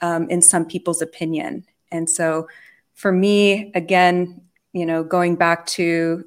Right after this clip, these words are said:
that foundational statement of being an artist and what that means for you and what that means, you know, for, for the artist is, you know, people really want to connect.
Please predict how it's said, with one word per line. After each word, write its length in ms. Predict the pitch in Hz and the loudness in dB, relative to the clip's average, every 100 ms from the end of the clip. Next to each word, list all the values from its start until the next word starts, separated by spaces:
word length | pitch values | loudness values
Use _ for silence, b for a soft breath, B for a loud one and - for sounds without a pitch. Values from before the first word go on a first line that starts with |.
| _ - | _ -2
that 260 | 175 - | 0 0
foundational 600 | 175 165 170 165 - 165 | 0 0 0 -2 -4 -4
statement 500 | 160 - 165 - 165 | -4 -2 -4 -2 -2
of 260 | 165 165 160 _ _ _ _ _ _ - - _ _ _ - | -2 -2 -6 _ _ _ _ _ _ -20 -20 _ _ _ -2
being 320 | 190 185 180 | 2 4 2
an 120 | 170 | 0
artist 720 | - 165 165 190 214 - - - | 0 0 2 2 2 -2 -4 -6
and 160 | 170 | -4
what 200 | 165 175 | -2 -2
that 160 | 175 139 | -2 -2
means 400 | 170 165 180 190 | 0 0 0 -2
for 120 | - | -4
you 320 | 196 196 208 | -2 0 2
and 140 | 190 160 | 2 -2
what 160 | 160 | -4
that 160 | 170 143 | -4 -4
means, 380 | 170 170 160 - | -2 -4 -6 -10
you 120 | 185 165 | -8 -6
know, 220 | 160 160 | -6 -8
for, 360 | - 165 151 | -8 -8 -8
for 160 | - 175 | -8 -6
the 160 | 160 - | -6 -4
artist 580 | 156 160 190 208 208 - | -2 2 2 2 0 -2
is, 260 | 165 - - _ | -4 -4 -10 _
you 120 | 175 | -6
know, 260 | 170 160 160 B B B B _ | -4 -4 -6 B B B B _
people 340 | - 214 208 175 | -2 2 2 2
really 360 | 185 185 185 | 4 4 4
want 340 | 175 180 170 170 | 2 2 0 -2
to 500 | - 170 160 156 - _ _ _ _ _ _ _ _ _ - | 0 0 2 -2 -6 _ _ _ _ _ _ _ _ _ -6
connect. 680 | - 185 165 - - - | 0 2 2 0 -10 -12